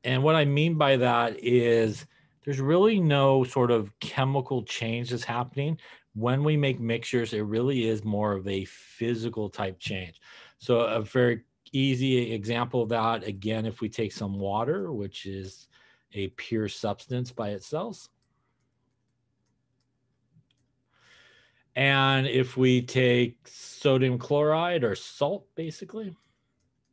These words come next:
also by itself is a pure substance.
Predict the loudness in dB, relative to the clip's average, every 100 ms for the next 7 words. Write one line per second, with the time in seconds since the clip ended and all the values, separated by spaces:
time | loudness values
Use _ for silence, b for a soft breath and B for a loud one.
0 | _ _ _ _ _ _ _ _ _ b
1 | b b _ -2 0 2 2 2 2 2
2 | 0 0 0 0 -4 -2 -4 -4 -4 -2
3 | 0 -2 -4 -6 -6 -6 -6 -6 -14 -20